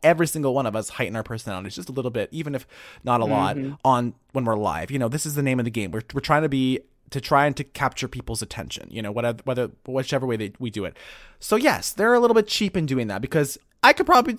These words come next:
Speaker 1: I mean, I don't know, I probably do the same 'cause some of these people have really nice bodies, sure. But yeah, I could probably do something where I'm just like, "Take off my shirt," or whatever.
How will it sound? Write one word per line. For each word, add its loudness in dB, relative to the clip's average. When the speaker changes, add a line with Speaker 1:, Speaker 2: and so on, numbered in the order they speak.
Speaker 1:
I 2
mean, -2
I -2
don't -2
know, -6
I -10
probably -4
do -6
the -10
same -4
'cause -10
some -4
of -4
these -14
people -8
have -6
really -8
nice -12
bodies, 2
sure. -4
But -4
yeah, 4
I 0
could -4
probably 2
do -4
something -6
where -2
I'm -4
just -10
like, -12
"Take -10
off -12
my -10
shirt," -10
or -6
whatever. -10